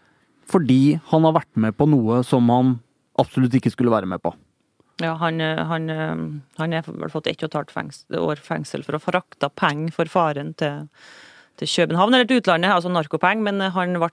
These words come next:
Speaker 2: kun dømt for heleri, fordi han, eh, det var, retten fant ikke bevis at han visste at det, pengene stammet fra narko.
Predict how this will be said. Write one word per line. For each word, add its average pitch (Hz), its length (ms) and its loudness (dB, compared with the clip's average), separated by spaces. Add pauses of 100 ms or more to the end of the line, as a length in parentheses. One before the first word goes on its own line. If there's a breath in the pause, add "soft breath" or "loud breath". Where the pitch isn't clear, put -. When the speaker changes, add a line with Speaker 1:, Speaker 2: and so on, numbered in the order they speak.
Speaker 2:
kun 185 180 -2
dømt 151 240 -2
for 160 120 0
heleri, 165 400 2
fordi 190 200 0
han, 156 240 -2
eh, 151 180 -2
det 165 140 -4
var, - 180 -4
retten 165 300 -2
fant 151 160 -4
ikke 165 180 -8
bevis 156 280 -2
at - 120 -4
han 147 220 -2
visste - 340 -6
at - 40 -20
det, - 120 -18 (140)
pengene - 280 -8
stammet - 280 -8
fra - 80 -4
narko. 80 360 -8